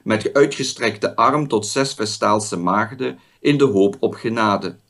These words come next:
Maar het ziet er niet goed uit. Met hun duimen naar beneden gekeerd geven de priesteressen immers te kennen dat de murmillo zijn werk dient af te maken.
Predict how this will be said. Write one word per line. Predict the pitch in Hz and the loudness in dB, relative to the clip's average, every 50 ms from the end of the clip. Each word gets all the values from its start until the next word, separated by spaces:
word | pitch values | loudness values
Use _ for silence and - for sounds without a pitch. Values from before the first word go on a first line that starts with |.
| _ _ _ _ _ _ | _ _ _ _ _ _
Maar | 101 95 98 | -2 0 0
het | 101 101 | 0 0
ziet | - - - - | 0 -4 -2 -2
er | 110 98 101 | 0 2 4
niet | 120 139 143 - | 2 2 2 -2
goed | - - 110 104 104 - | -4 -4 -4 -4 -4 -6
uit. | - 101 87 80 80 - _ _ _ _ _ _ _ | -6 -2 -2 -2 -4 -6 _ _ _ _ _ _ _
Met | - 104 107 104 | -2 -2 0 2
hun | 104 104 101 92 | 2 2 4 4
duimen | 107 107 123 156 160 151 143 | 6 6 6 6 4 2 2
naar | 135 131 123 117 | 2 0 0 0
beneden | 127 113 113 113 117 113 107 113 | 0 0 2 2 2 2 0 -2
gekeerd | 107 113 107 104 - 104 101 101 104 101 - - _ _ _ | -6 -8 -10 -6 -2 0 0 0 0 -2 -4 -14 _ _ _
geven | _ - 127 - 113 104 | _ 0 2 2 2 2
de | 92 101 | 0 0
priesteressen | 98 - 107 101 - - 101 87 92 110 127 127 - 135 120 - | 0 0 -2 -4 -2 -2 -4 -2 0 0 -2 0 0 -2 -2 0
immers | - 131 127 127 127 - | 0 0 0 -2 -4 -4
te | - - - | -6 -6 -6
kennen | - - 101 101 101 98 98 101 101 - _ _ | -2 -2 0 0 0 0 -2 -4 -8 -18 _ _
dat | _ 98 90 92 | _ -6 -2 -2
de | 95 | 0
murmillo | 90 87 90 87 87 92 98 107 107 107 104 104 104 101 101 - | 0 2 0 0 0 0 2 2 4 4 4 4 2 2 -2 -8
zijn | - - 127 123 113 | -6 -2 -2 0 0
werk | 90 87 85 80 78 80 | 2 0 0 0 -4 -8
dient | 80 95 95 95 90 - | -6 -4 -4 -4 -6 -4
af | - 90 82 - - | -4 -4 -4 -4 -6
te | - 87 | -6 -6
maken. | 82 85 85 85 85 82 - 73 | -6 -4 -6 -6 -8 -8 -12 -18